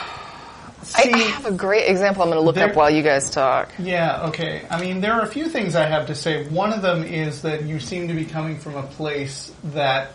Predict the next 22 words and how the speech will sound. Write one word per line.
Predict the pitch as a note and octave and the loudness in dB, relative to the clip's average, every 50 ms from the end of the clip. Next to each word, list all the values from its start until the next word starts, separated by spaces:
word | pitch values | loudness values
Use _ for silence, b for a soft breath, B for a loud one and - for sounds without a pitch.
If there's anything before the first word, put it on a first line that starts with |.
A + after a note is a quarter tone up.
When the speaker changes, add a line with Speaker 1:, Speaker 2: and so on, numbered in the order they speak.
| - - | -12 -8
Speaker 2:
it's | E3 D3+ D3 - - - | -6 -6 -6 -8 -10 -10
necessarily | D#3 D3 C#3+ C#3+ D3 D3+ D3 - D#3+ C#3 - D#3+ D3 C#3+ D3 C#3+ C#3 C#3 C3+ | -10 -8 -6 -4 -4 -4 -4 -6 -6 -6 -4 -4 -2 -2 -2 -2 -2 -4 -4
wrong | C3+ C3 C3+ C3+ C3 C3 C3+ C3+ C#3 C#3 C3+ | -4 -4 -2 -2 0 0 0 0 -2 -2 -4
and | C3+ C3+ C3+ C3+ C3 B2+ | -4 -4 -6 -6 -6 -4
bad | - C#3 C3 C3+ C3+ C#3 C#3+ C3+ C3 - | -2 0 0 0 0 0 -2 -4 -6 -8
to | - D#3 C#3+ | -10 -10 -8
use | C#3 C3+ C#3 C#3+ C#3+ D3 D3 D3 C#3 - | -8 -8 -6 -6 -6 -8 -8 -8 -8 -8
emotions | - - D3 C#3 C3+ C3+ C3+ D3 - - - C3 B2+ B2+ B2 A#2 - - | -8 -8 -6 -4 -2 -2 -2 -2 -4 -6 -8 -8 -8 -10 -10 -12 -12 -12
to | - - D3 C3+ C3+ C3 | -12 -10 -8 -8 -6 -6
get | C3+ D3 C#3+ D3 D3 - | -4 -4 -4 -4 -6 -8
people | - E3 C#3+ C3+ C#3+ B2 B2+ | -8 -8 -8 -6 -6 -8 -6
to | - C#3+ C3 | -6 -4 -4
a | B2+ | -4
certain | B2+ - D3+ C3 C3 C3 B2 | -2 -2 -2 -2 -2 -4 -8
frame | A#2 - C3+ C3 C3 B2+ | -4 -2 -2 -2 -2 -4
of | B2 B2 B2+ | -6 -4 -2
mind. | C#3+ D#3 E3 D3+ - D#3 - - - B B B B B B B B B - | 0 2 2 2 0 -2 -6 -10 -14 B B B B B B B B B -2
Uh, | - D3 C#3+ C#3 C3+ C3 B2 - - - | 2 2 4 4 4 4 2 2 0 -2
and | E3 D#3 D3+ D3+ D3+ | -4 -2 0 2 4
I | D3+ E3+ F3+ | 4 4 4
would | F3 E3+ E3+ E3 D3+ | 2 0 -2 -4 -4
say | - - E3+ D#3+ D#3 D#3 D3+ D3+ - | -4 -2 -2 0 0 -2 -4 -4 -8